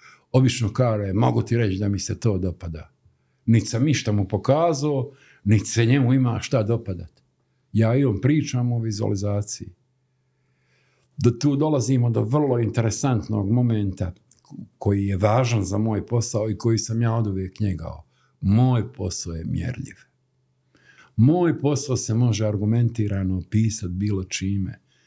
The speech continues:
Ne postoji klijent koji mi može postaviti pitanja da ja njemu kažem da mi se tako sviđa,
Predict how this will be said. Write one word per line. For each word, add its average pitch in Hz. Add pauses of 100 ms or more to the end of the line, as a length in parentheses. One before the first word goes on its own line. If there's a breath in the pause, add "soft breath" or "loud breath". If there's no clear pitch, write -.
(360 loud breath)
Ne 131
postoji 151
klijent 143
koji 127
mi 127
može 131
postaviti 120
pitanja 113
da 117
ja 123
njemu 110
kažem 104
da 104
mi 104
se 95
tako 104
sviđa, 87